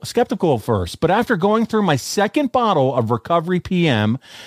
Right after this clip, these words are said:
as well as testing out X-Lean, T-Assist, and Test X nine, I'm a true convert." Even after the most strenuous workout days, I sleep and recover fully the next day. We'll continue to support these products going forward and look forward to anything new.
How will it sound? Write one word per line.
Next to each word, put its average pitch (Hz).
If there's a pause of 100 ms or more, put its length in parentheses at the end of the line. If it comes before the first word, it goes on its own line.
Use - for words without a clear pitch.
(140)
as 104
well 139
as 143
testing 160
out 147
X-Lean, 170
T-Assist, 165
and 113
Test 156
X -
nine, 135 (340)
I'm 120
a 107
true 139
convert." 135 (460)
Even 165
after 170
the 160
most 160
strenuous 190
workout 131
days, 117
I 143
sleep 190
and 170
recover 170
fully 175
the 117
next 101
day. 87 (360)
We'll 131
continue 170
to 208
support 180
these 160
products 160
going 131
forward 147
and 123
look -
forward 190
to 131
anything 127
new. 147